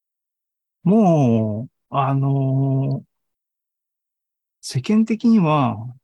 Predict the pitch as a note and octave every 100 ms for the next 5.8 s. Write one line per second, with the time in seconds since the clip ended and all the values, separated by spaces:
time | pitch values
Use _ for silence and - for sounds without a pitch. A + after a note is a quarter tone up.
0 | _ A3 - G#3+ G#3+ C3 - G3+ F3+ C3+
1 | A2+ - _ A#2 A2 G#2+ C3+ _ _ _
2 | _ _ _ _ _ _ _ D3+ A3+ A#3
3 | D#3 B2+ A#2+ A#2 A2 A2+ A#2 D#3+ D3+ F3
4 | C#3+ D3+ E3+ A2 - - C3 G#3+ - B2
5 | A2+ - D#3+ D#3 D3+ D3+ C#3+